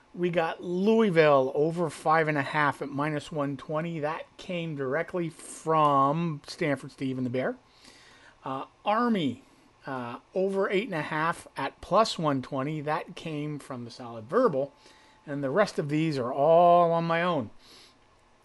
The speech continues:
I have L S U over six and a half at minus one ten. I think, I think the Tigers cover that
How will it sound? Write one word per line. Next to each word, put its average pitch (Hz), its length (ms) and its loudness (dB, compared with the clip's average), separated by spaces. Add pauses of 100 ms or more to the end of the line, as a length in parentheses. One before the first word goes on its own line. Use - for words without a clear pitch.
(120)
I 143 80 -6
have 143 260 -4
L 160 160 0
S 175 200 0
U 175 260 -2
over 160 420 2
six - 320 -4
and 151 80 -6
a 135 60 -6
half 135 480 -8 (480)
at 135 240 -10
minus 143 320 -2
one 131 160 -4
ten. 160 240 -2
I 117 100 -2
think, 135 320 -4 (680)
I 170 100 -10
think 147 280 -8
the 131 100 -6
Tigers 131 540 -6
cover 127 280 -6
that 117 220 -6